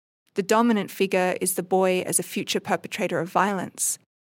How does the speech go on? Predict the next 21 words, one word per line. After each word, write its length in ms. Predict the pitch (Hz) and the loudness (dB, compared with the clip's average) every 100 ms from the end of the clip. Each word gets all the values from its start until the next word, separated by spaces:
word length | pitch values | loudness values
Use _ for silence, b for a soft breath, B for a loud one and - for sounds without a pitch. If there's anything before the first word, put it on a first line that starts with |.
| _ _ _ _ | _ _ _ _
But 140 | 226 247 | 2 2
what 180 | 311 | 2
does 160 | 311 302 | 2 0
this 180 | 294 - | 2 0
do 160 | - | 0
for 140 | 254 233 | 0 0
boys 260 | 202 208 | 2 0
themselves? 840 | 208 180 190 185 180 - - - - _ _ _ _ _ | 0 -4 0 0 0 -2 -6 -10 -10 _ _ _ _ _
How 140 | - 254 | 2 4
might 280 | 269 254 - | 4 2 4
they 240 | 214 240 | 4 4
read 240 | 202 165 | 4 0
this 180 | 170 - | 0 -2
figure, 400 | - - - 190 - _ _ _ _ | -2 -6 -6 -8 -12 _ _ _ _
or 160 | 220 214 | 2 4
indeed 520 | 208 196 180 180 - | 4 4 2 0 0
distance 420 | 233 226 190 175 | 2 2 0 -2
themselves 480 | - 165 - - - | -4 -4 -4 -4 -6
from 120 | - | -8
this 180 | - - | -4 -4
figure? 340 | 170 - - | -4 -6 -8